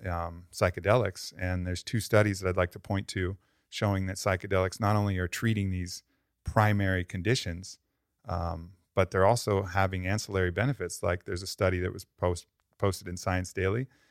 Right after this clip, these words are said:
that psychedelics actually reduce domestic violence rates. So dropping the urge to commit violence against people you love. Now, again, that's slightly different, maybe anger-based or something else, but another,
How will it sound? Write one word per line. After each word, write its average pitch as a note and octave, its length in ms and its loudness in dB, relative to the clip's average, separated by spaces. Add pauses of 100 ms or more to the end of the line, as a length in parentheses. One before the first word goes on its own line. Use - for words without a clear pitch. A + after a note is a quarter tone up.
(160)
that F#2 100 -2
psychedelics F#2 680 -2
actually F#2 320 -2
reduce F2+ 520 -4
domestic F#2+ 420 -4
violence E2+ 400 -6
rates. F2+ 380 -12 (400)
So F2 260 -4
dropping G2+ 480 4
the F#2 100 -6
urge F#2 280 -2
to G2+ 100 -10
commit F2+ 300 -8
violence F2+ 400 -4
against F#2 260 -10
people F2 240 -8
you E2+ 120 -10
love. F2 380 -2
Now, F#2 280 -4 (120)
again, A2+ 280 2
that's A2 180 -6
slightly G2 440 0
different, G2 540 -6
maybe F2+ 320 -4
anger-based F2+ 720 -6
or - 60 -12
something F#2 320 -10
else, G2+ 220 -10
but F#2 280 -2 (640)
another, G2 480 4